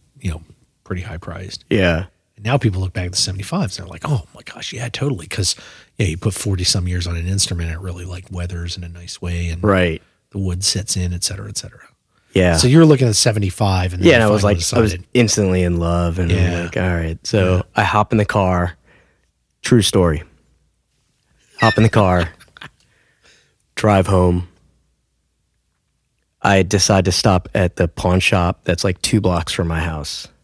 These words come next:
Speaker 1: Yeah.
Speaker 2: That's how sketchy my neighborhood is, first of all. Sorry. <laughs> That's a joke. I live in a downtown area, so yes, two blocks away there's a pawn
Speaker 1: Yeah.
Speaker 2: shop, and
Speaker 1: Yeah.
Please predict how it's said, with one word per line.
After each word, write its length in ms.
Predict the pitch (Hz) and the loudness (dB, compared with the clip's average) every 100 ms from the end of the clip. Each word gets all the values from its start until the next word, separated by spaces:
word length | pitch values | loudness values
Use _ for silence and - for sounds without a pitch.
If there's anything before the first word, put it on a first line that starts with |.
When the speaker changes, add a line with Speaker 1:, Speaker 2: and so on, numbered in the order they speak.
| _ | _
Speaker 1:
Yeah. 240 | - 78 78 - _ _ _ _ _ _ _ _ _ _ _ _ - | -8 -6 -8 -14 _ _ _ _ _ _ _ _ _ _ _ _ -4
Speaker 2:
That's 200 | - - | -2 0
how 160 | 95 92 | 0 -2
sketchy 380 | - - - | 0 0 0
my 120 | 65 82 | 0 0
neighborhood 360 | 87 85 90 | 0 0 0
is, 280 | 85 85 - - | 0 -2 -4 -8
first 260 | - 117 - | -10 -10 -8
of 80 | 85 | -8
all. 200 | 82 - - _ _ _ _ _ _ _ _ _ _ _ _ _ _ _ _ _ _ - | -8 -10 -16 _ _ _ _ _ _ _ _ _ _ _ _ _ _ _ _ _ _ -20
Sorry. 460 | - 117 104 92 101 1077 1077 | -12 -6 -4 -4 -4 -4 -4
<laughs> 220 | 1077 - | -2 2
That's 200 | 113 - | 2 2
a 40 | |
joke. 260 | - 80 82 392 - - - - - - - - - - _ _ _ _ _ _ | -2 -2 -2 -2 -4 -6 -4 -4 -4 -4 -4 -8 -10 -10 _ _ _ _ _ _
I 120 | 131 123 | 2 6
live 140 | 123 | 6
in 80 | 113 | 6
a 60 | |
downtown 420 | 104 104 101 101 95 | 4 4 4 4 4
area, 220 | 90 90 | 4 2
so 120 | - | 2
yes, 340 | 101 87 - - | 2 2 -4 -8
two 200 | - 110 | -4 -2
blocks 300 | 110 92 - | -2 -2 -4
away 140 | 90 | -4
there's 200 | 85 87 | -4 -6
a 40 | |
pawn 220 | 87 98 82 | -2 -2 0
Speaker 1:
Yeah. 40 | |
Speaker 2:
shop, 280 | - 87 82 | -4 -6 -6
and 160 | 85 82 | -4 0
Speaker 1:
Yeah. 240 | 117 123 | 0 -2